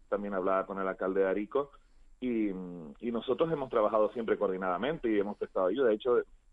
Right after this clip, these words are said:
hasta en alguna ocasión Granadilla Abona ha enviado los camiones de la basura, eh, policía local,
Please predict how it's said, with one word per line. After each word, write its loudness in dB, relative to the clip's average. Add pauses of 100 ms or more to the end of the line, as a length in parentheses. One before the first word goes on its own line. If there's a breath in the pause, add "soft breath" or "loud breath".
(220)
hasta -6
en 0
alguna 4
ocasión -2
Granadilla 2
Abona 0
ha 0
enviado 4
los 2
camiones -4
de 2
la 4
basura, 2
eh, 0
policía 0
local, 0